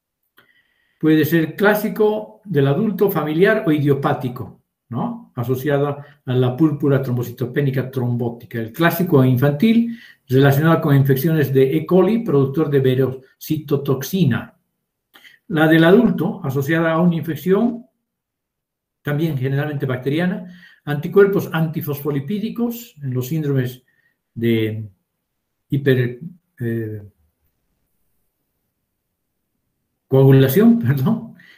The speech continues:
hipercoagulación, a presencia de anticonceptivos, complicaciones del embarazo, algunos fármacos, radioterapia y esclerodermia. Estas, eh, enfermedades se caracterizan obviamente por,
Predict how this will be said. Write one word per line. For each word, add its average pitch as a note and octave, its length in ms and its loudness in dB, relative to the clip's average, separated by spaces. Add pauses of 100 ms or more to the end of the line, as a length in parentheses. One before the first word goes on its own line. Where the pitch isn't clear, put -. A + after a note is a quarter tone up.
(120)
hipercoagulación, C3+ 760 -2 (440)
a D3+ 260 -2
presencia E3+ 460 2
de D3+ 120 2
anticonceptivos, D3 1000 -4 (440)
complicaciones D3 640 2
del C#3+ 140 2
embarazo, F3+ 640 0 (200)
algunos C#3+ 400 -2
fármacos, G#3 520 0
radioterapia D3 560 0
y D3 40 2
esclerodermia. C3 800 -2 (1300)
Estas, F3 460 0
eh, C#3 680 2 (420)
enfermedades F3 560 2
se F3 120 -2
caracterizan E3 560 -2
obviamente D#3+ 440 -2
por, F3 420 -2